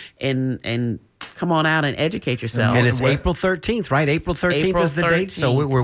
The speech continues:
Speaker 2: well
Speaker 1: yes.
Speaker 2: ahead, and we've got
Speaker 1: Yeah.
Speaker 2: ample time to get involved. And
Speaker 1: Yeah.
Speaker 2: if you, if you can contribute or volunteer, that would be a good thing to
Speaker 1: Most
Speaker 2: do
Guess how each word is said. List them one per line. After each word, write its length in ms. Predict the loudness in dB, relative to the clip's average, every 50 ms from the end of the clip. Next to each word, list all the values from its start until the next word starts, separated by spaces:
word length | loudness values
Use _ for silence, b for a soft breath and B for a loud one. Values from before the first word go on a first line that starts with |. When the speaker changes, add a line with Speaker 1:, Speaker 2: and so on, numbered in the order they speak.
| 2 2
Speaker 2:
well 120 | 2 2
Speaker 1:
yes. 80 | 2 2
Speaker 2:
ahead, 360 | 0 0 0 0 -2 -2 -2
and 160 | -2 0 2 2
we've 160 | 2 0 2
got 260 | 2 0 0 0 -2 -8 _ _ _ _
Speaker 1:
Yeah. 300 | -2 -2 0 0 -2 -2 -2
Speaker 2:
ample 300 | 0 0 0 0 -2 -6
time 300 | -4 -2 -2 0 0 0 0
to 40 | 0
get 140 | 0 0
involved. 500 | 0 0 0 0 2 2 2 2 2 0
And 100 | 0 0
Speaker 1:
Yeah. 60 | 0 0
Speaker 2:
if 80 | -2
you, 100 | -2 -4 -2
if 160 | -2 -2 0 0
you 80 | 0
can 160 | 0 0 -2
contribute 480 | 0 0 -2 0 0 0 0 0 0 0
or 220 | 0 0 0 -2 B B B B 0
volunteer, 500 | 2 2 2 0 -2 -2 -2 -2 0 2
that 200 | 2 0 0 0
would 160 | -2 -4 -2
be 140 | -2 -2 -2
a 60 | -2
good 320 | -2 0 0 0 0 -2
thing 280 | -4 -4 -2 0 0 -2
to 100 | 0 -2
Speaker 1:
Most 80 | 0 0
Speaker 2:
do 80 | 0